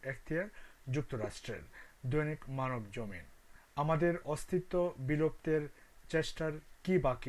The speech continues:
রেখেছেন সরকারকে প্রশ্ন, সন্তুল আরমার, দৈনিক প্রথম আলো। নির্বাচন হতে না দেওয়ার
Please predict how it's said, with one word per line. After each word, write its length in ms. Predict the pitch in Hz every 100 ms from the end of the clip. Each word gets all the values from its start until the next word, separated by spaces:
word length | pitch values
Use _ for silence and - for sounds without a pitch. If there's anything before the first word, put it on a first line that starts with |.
| 110
রেখেছেন 440 | 113 117 - 113 95 - - - -
সরকারকে 460 | 156 147 165 143 185 185
প্রশ্ন, 300 | 156 165 - 120 - - - - - -
সন্তুল 420 | 160 156 156 135 101
আরমার, 340 | 101 104 98 - - - - 131
দৈনিক 300 | 156 151 151 -
প্রথম 280 | 147 - 135 104
আলো। 180 | 90 - - - - - 151
নির্বাচন 460 | 160 160 180 175 170
হতে 180 | 165 180 165 160
না 80 | 156 147
দেওয়ার 260 | 123 98